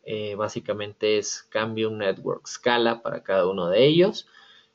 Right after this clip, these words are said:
Pueden estar en contacto con nosotros, van a enterarse de los eventos, de las certificaciones, van a enterarse de los webinars, van a enterarse de casos de éxito, aplicaciones,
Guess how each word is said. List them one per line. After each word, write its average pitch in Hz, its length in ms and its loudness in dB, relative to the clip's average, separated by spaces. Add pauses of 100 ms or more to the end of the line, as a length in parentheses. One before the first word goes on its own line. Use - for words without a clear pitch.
(220)
Pueden 104 200 -6
estar 107 220 -2
en 107 100 -2
contacto 101 460 -6
con 117 160 0
nosotros, 143 640 8
van 113 160 4
a 113 40 2
enterarse 101 520 2
de 104 140 2
los 98 180 -4
eventos, 135 640 6
de 113 100 6
las 95 140 2
certificaciones, 127 960 2
van 117 160 2
a 104 60 -2
enterarse 95 440 -4
de 95 120 0
los 95 180 -6
webinars, 123 600 4
van 104 160 -4
a - 20 -10
enterarse 98 500 -4
de 95 80 -4
casos 95 320 -10
de 113 140 6
éxito, 120 400 0
aplicaciones, 131 1040 2